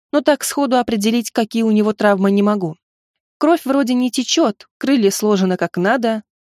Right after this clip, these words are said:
но дышит. Тяжело, с хрипами. Точно живой. Только почему молчит? И без сознания. «Лэдгар!» «Эрмель!» Полувздохом. «Лэдгар!» Всхлипываю. «Эрмель, я...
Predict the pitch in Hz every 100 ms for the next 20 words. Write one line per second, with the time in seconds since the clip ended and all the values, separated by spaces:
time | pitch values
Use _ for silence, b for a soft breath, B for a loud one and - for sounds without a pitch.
0 | _ 190 190 185 294 - - _ _ _
1 | _ _ _ - 240 220 175 196 - -
2 | 196 185 190 208 202 _ _ _ 196 185
3 | 196 170 175 165 156 _ _ _ 202 196
4 | 208 247 262 262 - - 175 _ _ _
5 | 190 170 175 190 175 175 196 196 165 _
6 | _ _ - 294 302 233 320 320 277 240
7 | _ _ _ _ _ _ - 175 170 175
8 | 175 175 180 165 _ _ _ _ 214 202
9 | 190 180 208 175 - _ _ - 392 349
10 | 359 247 311 - _ _ - - - 220
11 | 208 190 190 185 _ _ _ _ _ _
12 | - 190 185 180 165 - _ _ _ -
13 | 185 190 180 180